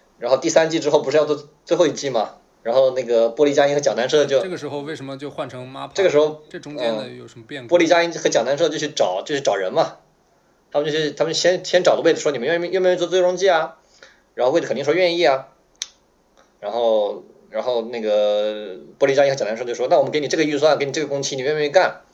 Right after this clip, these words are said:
Speaker 1: 然后 Wait 说工期没问题，预算这么低，做不了。<laughs> 就是很多人以为巨人最终季的不给 Wait 的原因是因为 Wait 没有工期了，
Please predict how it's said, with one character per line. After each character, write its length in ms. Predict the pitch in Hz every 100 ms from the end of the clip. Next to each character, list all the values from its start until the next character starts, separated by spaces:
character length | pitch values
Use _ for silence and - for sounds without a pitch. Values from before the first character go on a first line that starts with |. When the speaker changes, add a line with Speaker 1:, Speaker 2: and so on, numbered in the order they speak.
| _ -
Speaker 1:
然 100 | 104
后 80 | 117
Wait 160 | 139 113
说 340 | 113 117 117
工 260 | - 175 185
期 240 | - 190
没 160 | 139 110
问 140 | 117
题， 180 | - - - - - _ _ _
预 120 | 196
算 200 | 160 202
这 80 | -
么 80 | 160
低， 220 | 127 139
做 180 | - 170
不 60 | 127
了。 160 | 82 - - - _ _
<laughs> 800 | - - - - _ _ _ _
就 100 | -
是 120 | 170 156
很 160 | 143
多 100 | 180
人 200 | 220 208
以 60 | 139
为 280 | 120 143 - _
巨 160 | - 220
人 240 | 170 151
最 140 | 151 190
终 180 | 180 185
季 120 | 202
的 220 | 143 135
不 160 | - 123
给 180 | 127 113
Wait 140 | 190
的 180 | - 127
原 140 | 123
因 60 | 151
是 100 | 156
因 120 | 151
为 120 | 185
Wait 60 | 143
没 80 | 143
有 80 | 123
工 180 | 135 147
期 180 | -
了， 260 | 147 117